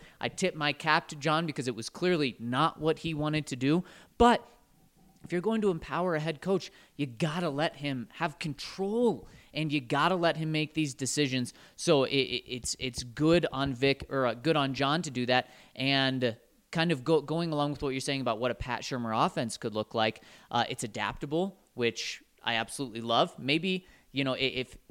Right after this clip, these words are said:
you said it can do a lot of things, maybe it can do everything, and then you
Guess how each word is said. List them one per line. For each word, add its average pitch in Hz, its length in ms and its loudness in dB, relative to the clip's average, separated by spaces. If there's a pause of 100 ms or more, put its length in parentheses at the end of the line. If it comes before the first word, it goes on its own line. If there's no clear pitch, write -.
you 143 140 -4
said 143 180 -2
it 139 60 -2
can 143 100 -8
do 127 100 -4
a 123 40 -4
lot 107 180 -4
of 104 80 -12
things, - 400 -14 (240)
maybe 160 220 0
it 254 60 -2
can 226 100 -4
do 208 140 4
everything, 277 560 2 (340)
and 147 160 -2
then 147 160 0
you 147 180 -4